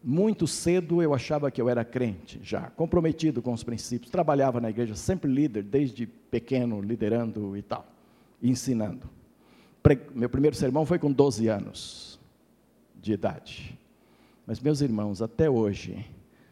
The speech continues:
se eu não tiver inversão de valores em relação àquilo que o mundo mostra, em relação àquilo que o mundo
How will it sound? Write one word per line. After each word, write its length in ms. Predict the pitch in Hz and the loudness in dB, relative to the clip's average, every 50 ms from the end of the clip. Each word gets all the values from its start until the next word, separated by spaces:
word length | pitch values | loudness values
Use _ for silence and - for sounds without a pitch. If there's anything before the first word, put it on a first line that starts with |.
| _ _ | _ _
se 280 | - - - 127 127 | -18 -12 -6 -2 0
eu 200 | 131 139 151 165 | 2 2 2 2
não 200 | 175 165 160 151 | 2 2 0 0
tiver 480 | 139 - - 120 95 92 123 131 135 135 | -2 -2 -4 -4 -2 0 0 2 2 2
inversão 840 | 139 139 127 - 127 120 113 - - - - - 151 160 175 175 170 143 | 2 0 0 0 0 0 -2 -4 -10 -12 -8 -6 -4 -4 -4 -4 -6 -8
de 140 | 135 160 | -8 -10
valores 760 | 151 113 127 151 147 139 123 117 117 117 113 117 117 117 104 113 | -10 -6 -2 -2 0 2 2 4 4 4 4 4 2 0 -2 -2
em 40 | 117 | -4
relação 520 | 104 123 123 123 123 - - - 131 131 | -4 -2 -2 -2 -2 -2 -2 -2 -2 -2
àquilo 320 | 127 123 - 143 139 139 135 | -2 -2 -2 -2 -2 -2 -2
que 140 | - - | -2 -2
o 60 | 139 127 | -2 -2
mundo 340 | 127 139 170 190 185 180 | 0 -2 -2 -2 -2 -2
mostra, 500 | 170 127 113 107 107 113 113 107 - - | -2 0 0 0 0 0 0 -2 -4 -6
em 40 | 120 | -4
relação 440 | 110 131 139 131 120 - - 143 139 | -4 -2 -4 -4 -6 -6 -6 -6 -6
àquilo 280 | 131 131 - 147 135 131 | -6 -6 -6 -6 -6 -6
que 140 | - - | -6 -6
o 60 | 139 120 | -6 -6
mundo 500 | 120 120 143 165 175 170 147 160 156 | -4 -4 -2 -2 -2 -2 0 0 0